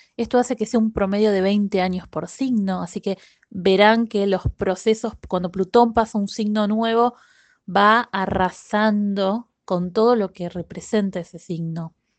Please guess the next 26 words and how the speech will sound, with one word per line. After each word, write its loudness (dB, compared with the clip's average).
en -4
la -2
sociedad. -6
Plutón 0
es 0
un -2
planeta -2
transpersonal. -4
Los -14
planetas -4
transpersonales -8
son -10
Urano, -6
Neptuno -10
y -8
Plutón. -12
Por -8
lo 0
tanto, 2
esto 0
trae 0
cambios 0
en -8
la -10
conciencia -10
colectiva. -10